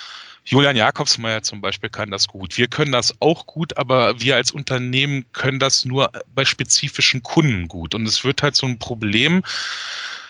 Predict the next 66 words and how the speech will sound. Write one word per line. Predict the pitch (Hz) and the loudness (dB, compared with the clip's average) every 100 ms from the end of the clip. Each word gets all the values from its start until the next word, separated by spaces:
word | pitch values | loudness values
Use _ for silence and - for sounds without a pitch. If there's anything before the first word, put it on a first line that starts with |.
| - _ _ | -20 _ _
meistens | 117 147 - 170 - - | 2 4 4 4 2 0
immer, | 160 143 131 | -2 0 0
wenn | 139 | -2
ich | 139 | -2
da | 147 | -4
mit | 135 135 | -6 -4
Leuten | 135 147 - | 0 0 0
rumdiskutieren | 123 131 165 147 - - - - 151 135 | -2 0 2 4 2 0 -2 0 2 0
muss, | 135 143 | 0 0
von | - 135 123 | 0 -2 -2
wegen, | 139 135 131 | -2 -2 -4
wie | 110 113 147 | -8 -6 -4
viel | 147 - - 135 | -4 0 2 2
Geld | 113 123 131 | 4 2 2
das | 95 - | 0 -2
kostet, | - 90 - 73 90 | -2 -2 -2 -4 -8
ne? | 104 | -6
Die | 113 | 0
meisten | 107 139 - | 0 2 2
Leute | 123 139 | 2 2
glauben | 127 120 135 131 | 2 4 4 4
ja | |
immer, | 120 127 | 2 2
man | 120 120 | 0 -2
kommt | 135 127 | -2 0
da | 131 | 0
mit | 123 - | 0 0
einer | 107 147 | 0 0
Kamera | - 117 123 123 143 | 0 -2 0 0 0
an, | - 147 160 | 0 0 -2
im | 120 | -6
Übrigen | 120 117 110 | -4 -2 -2
auch | 110 | -2
bei | 117 | -2
den | 113 | -2
Formaten, | - 107 90 131 143 | -2 2 4 2 0
die | 135 | -2
wir | 120 | 2
da | 113 | 0
für | 120 | -2
den | 107 | -4
S | 92 - | -2 -2
C | |
P | 110 - 120 | -2 -2 0
machen, | 135 143 156 117 | 0 -2 -4 0
ne? | 123 | 0
Und | 117 120 | 0 2
dann | 117 | 2
ist | 123 123 | 2 0
das | 123 | 0
alles | 120 131 - | 2 2 2
in | 123 | 0
zehn | - 127 | 0 0
Minuten | 127 120 110 | -2 -4 -2
abgedreht | - - 156 127 151 | -2 -2 -4 -2 -2
und | 131 | 0
dann | 123 117 | -2 0
ist | 120 | 0
das | 123 - | -2 0
alles | 120 117 | 0 4
schick | - 120 | 2 2
und | 123 110 | -2 -2
fertig. | - 107 - 80 | 0 0 -2 -2
Ja, | 95 104 95 | 2 4 4
Pusteblume, | - 123 - 92 92 78 | 0 -8 -8 -6 -6 -6
ne? | 78 80 | -2 0